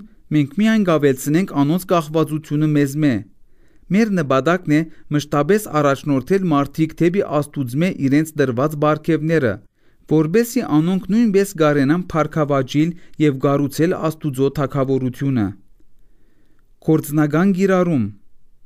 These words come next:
Ինչ որ է, կարևորը այն է, որ մեզի վստահված են բարգևներ, և մենք պետք է օգտագործենք ադոնք բազմապատկելու համար։ Եթե դուք կսիրեք Աստուծո, չերմերան թորեն կցանկաք օգտագործել ձեր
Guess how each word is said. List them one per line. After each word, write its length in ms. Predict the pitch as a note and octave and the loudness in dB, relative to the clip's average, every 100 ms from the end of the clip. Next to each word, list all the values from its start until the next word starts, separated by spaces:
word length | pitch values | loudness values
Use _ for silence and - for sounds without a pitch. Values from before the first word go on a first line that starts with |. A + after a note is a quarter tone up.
| - - - - - A#3 | -20 -20 -20 -20 -4 0
Ինչ 160 | B3 - | 0 2
որ 160 | E3+ D#3 | 2 4
է, 120 | D#3+ D#3 | 4 2
կարևորը 520 | D3+ C#3 C#3+ F3+ G3 - E3+ | 2 2 2 2 0 0 0
այն 160 | F#3 D#3+ | 2 2
է, 100 | E3 E3 - - | 0 -4 -12 -2
որ 140 | C#3+ C3+ | 0 2
մեզի 240 | C#3 D#3 G#3+ | 0 0 -2
վստահված 600 | D#3+ C#3 C3+ C3 C3 E3+ G3 | -2 0 -2 0 0 0 0
են 80 | E3 | 0
բարգևներ, 680 | D#3 D3+ - D3+ D3+ C#3+ A2 - - - - | 0 0 0 0 2 2 0 -8 -20 -8 0
և 140 | B2 B2+ | 0 2
մենք 220 | E3+ D#3 F#3 | 0 2 0
պետք 240 | A3 - | 0 0
է 80 | F#3+ D3+ | 0 0
օգտագործենք 800 | - D3+ C3 C#3 B2 B2 F#3+ G#3 D3+ | -2 -2 -2 0 -2 0 -2 -2 -2
ադոնք 280 | C#3 C#3+ D#3 - | 0 0 -2 -6
բազմապատկելու 840 | C3+ B2 C3 B2+ B2 B2 B2 D3 C#3+ | -6 -2 -2 0 -2 0 0 0 -2
համար։ 320 | C#3 C3+ A2 - - - - - - - | -2 -2 -4 -6 -20 -20 -20 -20 -20 -2
Եթե 260 | E3+ E3 F3+ C#4+ | 2 2 2 0
դուք 140 | B3+ D#3+ | 0 0
կսիրեք 480 | D3+ D#3+ F#3+ G#3 C#3 | 0 2 0 0 -2
Աստուծո, 420 | C#3 - B2 C3+ F3+ G#3 - - - - | -4 -4 -2 0 0 -2 -14 -20 -20 -16
չերմերան 640 | - F3 D3+ D3+ F3 A#3+ | 0 2 4 2 2 0
թորեն 340 | A3+ F3 F#3 D#3 | 0 0 0 0
կցանկաք 560 | D3 D#3+ C#3 C#3 E3 C3 | 0 0 0 0 0 -2
օգտագործել 760 | C3 C#3+ C3 D3 C3 A#2 F#3+ F3 | -2 0 0 2 0 2 0 2
ձեր 160 | D3 | 0